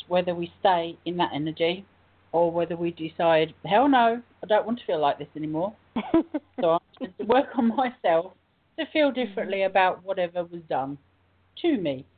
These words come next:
Speaker 1: or my perception that it was done to me. You know, sometimes
Speaker 2: Mm-hmm.
Speaker 1: by being objective and just taking that step back and looking at the situation as if it was happening to someone else, we can honestly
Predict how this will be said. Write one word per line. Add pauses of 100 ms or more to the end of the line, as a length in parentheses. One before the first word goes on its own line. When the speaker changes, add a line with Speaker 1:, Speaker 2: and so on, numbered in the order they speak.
(180)
Speaker 1:
or
my
perception (380)
that
it
was (100)
done (120)
to
me. (580)
You
know,
sometimes
Speaker 2:
Mm-hmm.
Speaker 1:
by
being
objective
and
just
taking
that (100)
step
back
and
looking
at
the
situation (540)
as
if
it
was
happening
to
someone
else, (1600)
we
can
honestly